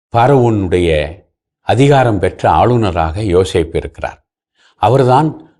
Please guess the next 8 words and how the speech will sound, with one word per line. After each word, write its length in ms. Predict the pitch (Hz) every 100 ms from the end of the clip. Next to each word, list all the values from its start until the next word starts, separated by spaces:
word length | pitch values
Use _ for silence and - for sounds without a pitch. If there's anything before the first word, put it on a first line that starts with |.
| _
பார்வோனிடம் 600 | 107 131 131 127 117 113
பட்டினி 400 | 92 98 - 123
பசியால் 360 | 101 98 127 117
வந்த 260 | 85 98 98
மக்களை 380 | 85 - 101
எல்லாம் 340 | 87 87 127 139
யோசேப்பிடம் 640 | 95 104 110 - 87 80
அனுப்புகிறார். 560 | 76 78 78 73 64